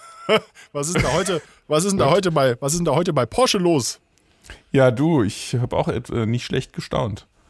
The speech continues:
Speaker 1: Ja.
Speaker 2: Ähm, weiß ja nicht, ob das Fake News ist oder nicht, aber
Speaker 1: Kurz.
Speaker 2: angeblich
Speaker 1: Mhm.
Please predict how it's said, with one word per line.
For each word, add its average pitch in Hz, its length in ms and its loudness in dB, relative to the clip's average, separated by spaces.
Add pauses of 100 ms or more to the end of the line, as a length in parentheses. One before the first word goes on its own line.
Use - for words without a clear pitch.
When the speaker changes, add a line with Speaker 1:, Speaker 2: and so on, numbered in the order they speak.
Speaker 1:
Ja. 113 300 -2
Speaker 2:
Ähm, 92 440 0 (420)
weiß - 540 -4
ja 131 80 0
nicht, 113 140 -2
ob - 80 -6
das - 180 -6
Fake - 320 -4
News 156 300 -2
ist - 320 -10
oder - 240 -6
nicht, 135 340 -6
aber 101 300 0
Speaker 1:
Kurz. - 80 -2
Speaker 2:
angeblich 117 840 0
Speaker 1:
Mhm. - 40 -20